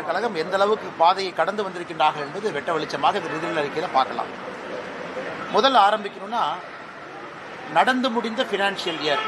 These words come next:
இரண்டாயிரத்தி இருபத்தி அஞ்சு இருபத்தி ஆறு முடிஞ்சிருக்கு. இன்னைக்கு வரைக்கும் நம்முடைய கடன் என்பது ஒன்பது லட்சத்தி இருபத்தி ஒன்பதாயிரம் கோடி, nine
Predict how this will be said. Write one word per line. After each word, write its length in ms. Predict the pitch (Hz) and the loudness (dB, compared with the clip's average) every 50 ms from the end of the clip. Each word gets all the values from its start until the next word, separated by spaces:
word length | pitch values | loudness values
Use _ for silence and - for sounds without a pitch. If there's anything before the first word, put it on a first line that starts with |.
| - 175 | -2 0
இரண்டாயிரத்தி 640 | 175 190 196 190 185 185 180 170 175 - - 170 160 151 147 151 | 0 2 6 6 4 4 4 0 -6 -8 -6 -6 -6 -6 -6 -4
இருபத்தி 320 | 165 190 190 208 - - 180 170 160 | -4 -4 -4 -4 -4 -2 -2 -2 -2
அஞ்சு 160 | 175 175 233 202 | -2 -2 -2 0
இருபத்தி 280 | 165 175 175 - - 165 160 151 | 0 0 -2 -2 0 4 4 4
ஆறு 100 | 143 139 147 | 4 2 -2
முடிஞ்சிருக்கு. 460 | 151 156 - 160 139 135 - 151 170 - - - - - - - 698 - 539 539 554 539 494 480 494 494 - - - - - - - 196 220 | -4 -2 -2 -2 -2 -2 -2 -4 -4 -4 -6 -10 -10 -10 0 4 4 6 6 4 0 0 -2 -4 -4 -6 -8 -10 -12 -12 -12 -8 -4 -2 0
இன்னைக்கு 300 | 240 254 262 254 240 220 214 | 4 4 2 2 2 4 4
வரைக்கும் 340 | 208 226 220 - 262 247 226 | 4 4 2 0 2 2 4
நம்முடைய 300 | 208 196 196 196 190 185 180 170 165 - 180 | 4 4 2 4 4 6 4 4 6 4 4
கடன் 240 | 190 208 233 214 196 | 4 4 2 0 -2
என்பது 280 | 190 185 208 208 240 220 175 139 127 127 123 151 180 | -2 -4 2 4 4 4 4 2 0 -4 -2 -2 0
ஒன்பது 280 | 214 226 233 233 214 208 196 | 2 4 4 4 4 2 0
லட்சத்தி 340 | - - 190 170 170 233 233 196 | -2 -4 -6 -6 -4 -6 -4 -2
இருபத்தி 320 | 180 196 214 208 - - 190 180 | 0 0 0 0 0 -2 -2 -2
ஒன்பதாயிரம் 500 | 170 165 170 160 151 147 143 139 135 - - | 0 0 2 4 4 4 4 2 -2 0 0
கோடி, 160 | 160 165 165 - 147 156 | 0 0 0 0 0 2
nine 200 | 175 196 196 | 2 2 2